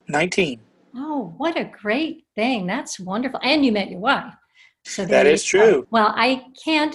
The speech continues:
Speaker 2: end our podcast without also mentioning that you were part of the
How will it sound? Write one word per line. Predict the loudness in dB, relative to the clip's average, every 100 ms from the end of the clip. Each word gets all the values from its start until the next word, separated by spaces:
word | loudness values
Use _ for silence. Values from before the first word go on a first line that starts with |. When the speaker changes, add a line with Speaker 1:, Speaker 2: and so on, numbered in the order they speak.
| -6
Speaker 2:
end | -6 -4 -6 -8 -4
our | -4 -4
podcast | -4 -4 -2 -4 -4 -6
without | -6 -2 0 0 0
also | -2 -2 -2 -2
mentioning | -4 -4 -6 -4 -2
that | -2 -4 -8
you | -10 -4 -2 0 0 0 0 0 -2 -8 -20 -20 -8
were | -6
part | 0 2 2
of | 0
the | -2